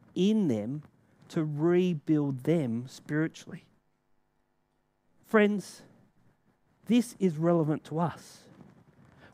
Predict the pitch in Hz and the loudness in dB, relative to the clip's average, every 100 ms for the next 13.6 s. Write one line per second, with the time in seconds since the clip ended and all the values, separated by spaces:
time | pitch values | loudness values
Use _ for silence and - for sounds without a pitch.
0 | - 175 240 320 294 - 226 196 - 233 | -2 4 6 6 6 4 4 2 2 4
1 | 240 233 175 170 262 226 131 165 180 _ | 6 4 2 0 4 4 2 0 -6 _
2 | _ _ _ _ - 196 202 190 160 147 | _ _ _ _ -2 0 4 2 0 -12
3 | _ - 214 220 220 233 185 - 214 214 | _ 0 4 4 4 2 0 -2 2 2
4 | 190 - 151 131 120 135 - - - - | -2 -2 -2 0 -2 -4 -10 -20 -20 -4
5 | 196 185 190 175 139 - - 185 214 240 | 2 4 4 2 0 -2 -6 -4 -2 -2
6 | - - - - _ _ _ _ _ _ | -6 -18 -20 -20 _ _ _ _ _ _
7 | _ - - 240 240 - - 254 247 285 | _ -8 2 4 4 2 0 4 8 8
8 | 294 190 156 139 - - - - - 202 | 6 4 2 2 -2 -16 -20 -20 -8 2
9 | 202 160 180 - - 202 196 170 151 143 | 2 4 0 -2 0 2 2 0 -4 4
10 | 202 202 185 - 170 165 151 - 220 170 | 6 6 4 -2 -2 0 -2 0 2 2
11 | - - - - - - - _ _ _ | -2 -18 -20 -20 -20 -20 -20 _ _ _
12 | _ _ _ _ _ - 233 226 175 196 | _ _ _ _ _ 2 6 6 4 4
13 | 269 240 120 101 - - | 6 6 2 -6 -20 -20